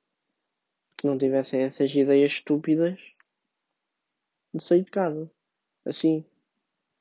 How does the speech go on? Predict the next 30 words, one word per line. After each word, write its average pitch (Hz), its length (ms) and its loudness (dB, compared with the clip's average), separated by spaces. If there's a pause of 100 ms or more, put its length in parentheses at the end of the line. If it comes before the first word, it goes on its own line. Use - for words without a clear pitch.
(1500)
Mas 165 220 2
é 170 100 10
isso. - 540 0 (400)
Olhando 185 320 8
agora 180 260 8
para 180 160 4
os 175 60 2
Estados 170 320 -2
Unidos 143 460 -6 (360)
e 147 80 0
para 156 140 0
o 143 60 4
Brasil, 135 520 0 (1160)
ah, - 260 -8
eu 156 160 2
vejo 180 240 4
que - 80 4
esta 165 240 4
situação 156 600 0
do 143 80 -4
Brasil 143 460 6
e 143 40 -2
dos - 120 -12
Estados 156 340 0
Unidos 143 440 -2 (1160)
está 156 260 -4
cada 156 260 4
vez 156 180 2
mais 151 200 -2
degradante. 135 640 -4